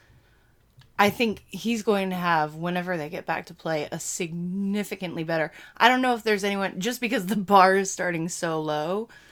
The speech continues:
he is going to, uh, surprise some people this year,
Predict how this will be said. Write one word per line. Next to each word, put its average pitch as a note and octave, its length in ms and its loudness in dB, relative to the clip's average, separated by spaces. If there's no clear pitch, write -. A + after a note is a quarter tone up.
he A3+ 300 0
is G3 160 0
going F3+ 420 0
to, D#3+ 720 -4
uh, D#3 300 2
surprise - 480 -4
some D3 200 -10
people - 260 -18
this - 240 -16
year, - 120 -20